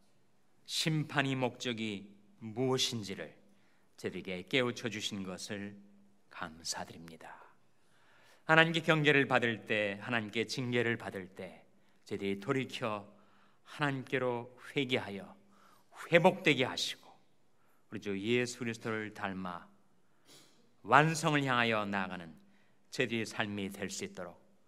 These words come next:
주의 은혜 사슬되사 저희들을 주께 메어주시고 주님의 사랑의 줄로 늘 하나님께로 가까이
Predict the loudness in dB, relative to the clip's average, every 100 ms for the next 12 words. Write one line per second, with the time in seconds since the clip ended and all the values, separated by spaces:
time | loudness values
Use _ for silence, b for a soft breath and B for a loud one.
0 | _ _ _ _ _ -4 6 10 10 10
1 | 6 6 4 4 2 0 0 -2 -2 0
2 | 2 4 4 2 6 6 8 6 6 0
3 | -4 -8 -18 -20 b b b 4 10 12
4 | 12 8 8 8 6 2 -2 -2 -2 -6
5 | -12 b b b b -6 -2 0 0 -2
6 | -2 -4 -4 -4 -6 -8 -8 -8 -10